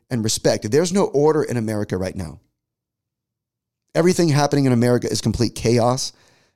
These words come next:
complete and utter destruction of rights and freedoms. And we just sit here as Americans, especially Christians, and just say, "Well, I'm just praying for my government." You'll pray,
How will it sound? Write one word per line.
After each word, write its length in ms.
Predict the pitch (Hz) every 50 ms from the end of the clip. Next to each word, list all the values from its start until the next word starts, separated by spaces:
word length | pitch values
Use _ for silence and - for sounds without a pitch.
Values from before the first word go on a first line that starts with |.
| _
complete 460 | - 131 101 98 - 127 147 147 -
and 120 | - 139 123 -
utter 220 | 123 127 113 117
destruction 760 | 107 104 101 - - - 135 135 131 - - - 131 131 - -
of 140 | 120 107 95
rights 400 | 98 110 120 131 131 - - -
and 160 | - 113 95
freedoms. 540 | - - 120 127 123 131 123 123 127 - - _ _ _ _ _ _ _ _ _ _ _ _ _ _ _ _ _ _ _ _ _ _ _ _ _ _ _ _ _ _ _ _ _ _
And 120 | - 139 131
we 60 | 147
just 200 | 147 151 - -
sit 180 | - 170 -
here 260 | - - 143 139 135 -
as 120 | - 131 113
Americans, 640 | 113 110 127 147 156 143 - 127 113 107 104 - - _ -
especially 380 | - - - 175 208 - - -
Christians, 520 | - - 170 160 - - 90 92 87 - _ _ _ _ _ _ _ _ -
and 80 | -
just 120 | - 107 -
say, 100 | - 113
"Well, 140 | 95 92 92
I'm 100 | 104 104
just 260 | 101 98 - _ -
praying 460 | - - - 110 104 90 90 90 -
for 120 | - -
my 200 | 90 92 90 104
government." 420 | - - 101 98 92 82 73 - -
You'll 200 | 101 117 123 131
pray, 520 | - - - 156 180 220 165 98 107 143